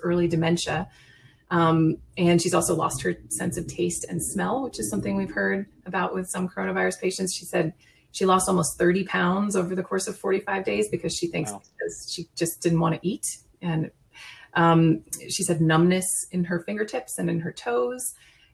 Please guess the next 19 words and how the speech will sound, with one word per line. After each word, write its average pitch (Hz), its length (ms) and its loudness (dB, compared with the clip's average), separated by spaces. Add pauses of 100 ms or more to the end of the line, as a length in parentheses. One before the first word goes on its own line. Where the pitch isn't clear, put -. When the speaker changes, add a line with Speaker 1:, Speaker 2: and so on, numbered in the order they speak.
(100)
Speaker 1:
And 185 320 2
she 190 540 2
says 180 380 0
she 196 240 2
has 190 160 -2
gone 196 280 0
deaf 202 440 -2
in 190 120 -2
her 185 160 -4
left 202 260 -4
ear 247 300 0
for 180 220 -4
the 175 80 -2
last 160 480 -2
month. - 460 -4 (480)
So 180 640 6
it's - 480 -2
just - 340 -4
a 170 220 -2